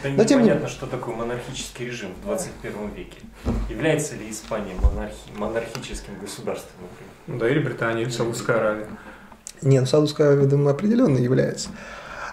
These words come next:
Speaker 2: А вот относи-, относительно конституционных монархий, да, это интересно. На самом деле это тоже важный момент, элемент всей этой системы, ну, в том числе английской, испанской, когда у вас есть центр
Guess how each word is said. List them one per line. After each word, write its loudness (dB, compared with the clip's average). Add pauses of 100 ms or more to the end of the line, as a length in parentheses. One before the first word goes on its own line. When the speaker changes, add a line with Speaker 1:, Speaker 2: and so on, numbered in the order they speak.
Speaker 2:
А 8
вот 6
относи-, 6
относительно 2
конституционных 4
монархий, 4
да, 6
это 2
интересно. 4
На 4
самом 4
деле 8
это 4
тоже 4 (120)
важный 4 (140)
момент, 4
элемент 6
всей 2
этой 0
системы, 2 (380)
ну, -4
в -2
том 2
числе 4
английской, 2
испанской, 0
когда -2
у 0
вас -4
есть 0
центр 2